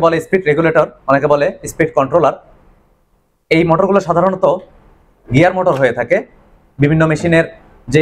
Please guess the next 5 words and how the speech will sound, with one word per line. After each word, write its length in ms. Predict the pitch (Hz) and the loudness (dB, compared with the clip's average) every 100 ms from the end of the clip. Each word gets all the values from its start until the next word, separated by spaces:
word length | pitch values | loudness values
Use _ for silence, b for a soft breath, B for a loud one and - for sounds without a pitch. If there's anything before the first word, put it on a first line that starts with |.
| 147 | 2
কনভেয়ার 360 | 156 151 151 160 - | 0 0 0 0 0
থাকে, 220 | 151 151 165 - - - _ _ - | -4 0 -2 -2 -20 -20 _ _ 0
আহ, 300 | 123 123 120 131 | 2 2 2 0
তাছাড়াও 400 | 135 151 151 151 - - _ _ - | 0 2 2 0 -4 -18 _ _ -2
বিভিন্ন 260 | 151 185 | 0 0